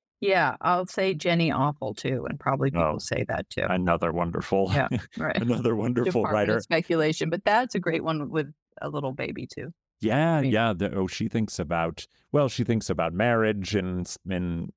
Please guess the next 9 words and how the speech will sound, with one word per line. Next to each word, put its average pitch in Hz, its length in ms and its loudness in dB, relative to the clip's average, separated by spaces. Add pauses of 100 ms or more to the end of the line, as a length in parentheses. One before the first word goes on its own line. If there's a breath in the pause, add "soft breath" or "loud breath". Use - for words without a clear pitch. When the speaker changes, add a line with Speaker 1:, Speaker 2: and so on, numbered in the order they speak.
(120)
Speaker 2:
uh, 82 220 0
the 76 140 -2
previous 104 440 2
book, 90 400 2
and 82 160 0
then, 80 400 0 (100)
um, 85 420 -4 (340)
thinks - 240 0
about, - 480 -4